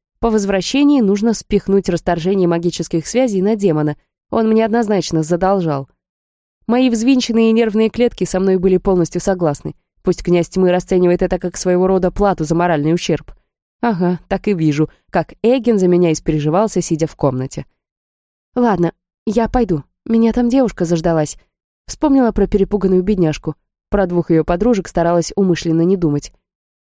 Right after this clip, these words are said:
«Прости, Хаос, остальным не повезло», словно прочитав мои мысли, произнёс ящер. «Мы были голодны». «Очень голодны»,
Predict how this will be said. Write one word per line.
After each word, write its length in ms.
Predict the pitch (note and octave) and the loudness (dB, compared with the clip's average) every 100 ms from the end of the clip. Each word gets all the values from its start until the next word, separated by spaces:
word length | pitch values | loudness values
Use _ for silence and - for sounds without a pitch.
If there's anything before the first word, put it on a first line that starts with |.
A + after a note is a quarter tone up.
| _ _ _ _ | _ _ _ _
«Прости, 520 | D#3+ D3+ - D#3 D#3 | -6 -6 -2 2 2
Хаос, 680 | F3 - D#3+ C3+ C#3 - - _ _ - | 0 -2 -2 -2 -4 -8 -12 _ _ -8
остальным 720 | E3 - D#3+ D3+ D3 C#3+ E3 | -6 -4 -2 0 0 2 2
не 100 | E3 | 0
повезло», 640 | F3+ G3+ F3 C#3 C3 C3 _ _ _ _ _ | 0 0 -2 -4 -4 -8 _ _ _ _ _
словно 300 | - C#4 B3 | -2 0 2
прочитав 460 | A3+ A3+ A3+ G3+ F#3+ | 0 -2 0 0 0
мои 160 | E3+ | 2
мысли, 300 | E3+ F#3 - | 2 2 0
произнёс 420 | A#3+ G#3 D#3+ D#3+ E3 | 0 0 2 0 0
ящер. 380 | C#3+ - D3+ _ _ _ _ _ - | -2 -4 -10 _ _ _ _ _ -4
«Мы 220 | B3 E3+ | -2 0
были 280 | E3+ E3+ F3+ | 0 0 0
голодны». 760 | G#3+ B3+ G3 D#3+ D#3+ E3 E3+ - _ _ _ _ _ _ _ _ | 0 0 0 -2 0 0 -2 -6 _ _ _ _ _ _ _ _
«Очень 680 | G#3+ - D3+ D3+ - E3 E3 | -2 0 -2 -10 -8 -4 -2
голодны», 600 | E3+ D#3 D#3 D#3 F#3 F#3+ | -2 -2 -4 -2 -2 -2